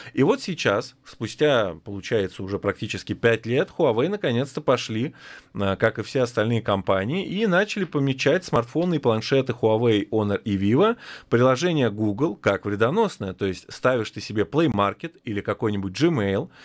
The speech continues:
и тебе выдаётся предупреждение: «Эй, братан, поосторожней, что-то тут не очень хорошо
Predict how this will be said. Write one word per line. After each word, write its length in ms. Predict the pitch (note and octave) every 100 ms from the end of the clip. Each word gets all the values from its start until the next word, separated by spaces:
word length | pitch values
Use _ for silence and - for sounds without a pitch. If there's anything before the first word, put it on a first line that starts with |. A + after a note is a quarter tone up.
| - - -
и 80 |
тебе 280 | - G#2+ G2+
выдаётся 500 | F#2 C3+ B2+ F#2 -
предупреждение: 880 | A#2+ B2 C#3 D3+ F3+ A3+ A3 G#3+ F3
«Эй, 180 | - A3
братан, 640 | D#3+ D#3+ D#3+ A3+ G#3 A#2+ - _ - _ -
поосторожней, 920 | F3+ G3 G#3+ G3+ F#3+ A3+ F3+ G#2 - _ _ _
что-то 520 | - - - A#3+ B3 B3+
тут 300 | B3+ A#3+ A#3+
не 120 | A#3+
очень 360 | - F3+ F#3
хорошо 640 | F3+ F3 E3+ - F#3+ -